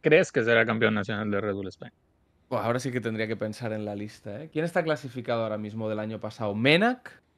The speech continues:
Speaker 2: ¿no?
Speaker 1: Alex
Speaker 2: Alex Egreyes,
Speaker 1: Egreyes.
Speaker 2: Menak, Alex Egreyes.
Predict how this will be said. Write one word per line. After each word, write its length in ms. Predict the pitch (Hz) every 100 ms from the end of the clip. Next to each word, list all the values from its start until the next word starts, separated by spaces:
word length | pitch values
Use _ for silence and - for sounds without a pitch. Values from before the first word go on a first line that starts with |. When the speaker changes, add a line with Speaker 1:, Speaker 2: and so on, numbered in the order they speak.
| -
Speaker 2:
¿no? 320 | 151 220 294 -
Speaker 1:
Alex 360 | 139 160 160
Speaker 2:
Alex 160 | 156 -
Egreyes, 480 | 135 156 196 240 269
Speaker 1:
Egreyes. 160 | 117
Speaker 2:
Menak, 260 | 143 147 139
Alex 260 | 143 127 147
Egreyes. 680 | 139 165 208 240 254 -